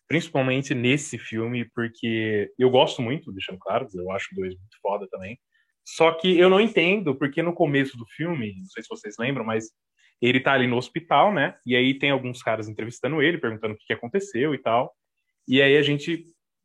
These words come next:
eh, descobre que os caras que estão ali no hospital, na verdade, têm a tatuagem do cachorro e fazem parte do sistema e matam ele.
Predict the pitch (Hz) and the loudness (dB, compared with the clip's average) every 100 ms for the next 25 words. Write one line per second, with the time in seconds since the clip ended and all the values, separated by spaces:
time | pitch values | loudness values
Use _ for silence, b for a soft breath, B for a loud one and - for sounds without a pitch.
0 | - 117 113 117 - 131 135 151 151 - | 0 2 2 0 0 4 4 2 -6 -4
1 | 120 117 - 120 110 113 110 - 143 165 | -2 -2 -4 -6 -6 -6 -8 0 2 4
2 | 170 127 143 147 123 113 113 117 110 101 | 6 4 4 -2 -2 0 -2 0 0 -2
3 | 107 156 - 151 170 151 127 117 113 123 | -4 -4 0 2 2 0 -2 -2 -2 -2
4 | 123 - - - - 156 175 151 127 127 | -4 -10 -20 -8 -2 0 2 2 2 2
5 | - 151 131 147 180 202 | 2 0 2 0 -2 -6